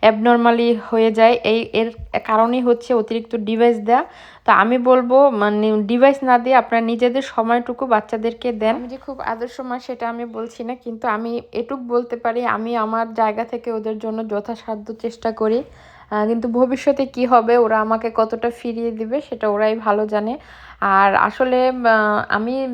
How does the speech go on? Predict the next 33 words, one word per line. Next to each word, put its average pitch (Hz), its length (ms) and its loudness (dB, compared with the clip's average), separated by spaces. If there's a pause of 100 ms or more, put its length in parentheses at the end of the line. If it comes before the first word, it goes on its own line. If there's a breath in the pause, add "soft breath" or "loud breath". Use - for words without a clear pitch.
(220)
যতটুকু 247 480 -2
করছি, 247 460 0
আমি 226 220 -2
আমার 233 260 0
জায়গা 240 260 2
থেকে 240 260 -2
করছি। 233 520 -4
ওরা 226 280 4
যে 240 120 -2
আমার 226 300 -2
জন্য 233 220 -4
ভবিষ্যতে 233 520 -8
কিছু 240 340 -14
করবে, 233 400 2 (400 loud breath)
সেই 294 200 4
চিন্তাধারা 262 580 4
থেকে 254 260 0
আমি 233 200 2
করছি 233 420 -2
না। 240 180 0 (420 loud breath)
উম, 233 220 -2
ওদের 254 220 6
সময়টা 254 400 0
সুন্দর 269 400 2
করার 233 360 4
জন্যই 240 340 0
আমি 220 260 0
আমার 220 220 0
জায়গা 214 280 0
থেকে 220 240 -6
চেষ্টা 220 340 -8
করে 214 220 0
যাচ্ছি। 196 460 -4